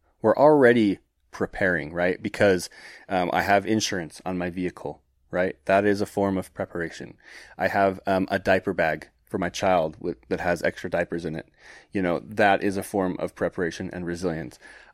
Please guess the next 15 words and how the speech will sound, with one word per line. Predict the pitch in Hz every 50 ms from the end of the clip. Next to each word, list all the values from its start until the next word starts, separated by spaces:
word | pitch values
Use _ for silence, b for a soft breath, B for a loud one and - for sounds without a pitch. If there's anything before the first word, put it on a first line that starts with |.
| B
I | 101 98 98 95 95 95 95 92 -
have | - 98 95 90 87 90 92 _ _ -
a | 101 92 90 90 87 87 87 - - 120 123 _ _ _ -
drawer | 104 - 107 104 104 101 98
with | 92 90 -
some | - 98 90
Band-Aids | 82 95 92 92 92 87 90 87 85 82 -
and | - 85 90 87
medicine | 92 92 87 82 - - 87 82 - -
in | - 92 90
it. | 82 - _ B B B B B B B
You | 123 117
know, | 117 117
it's | 117 113 -
like | 143 127 113 - -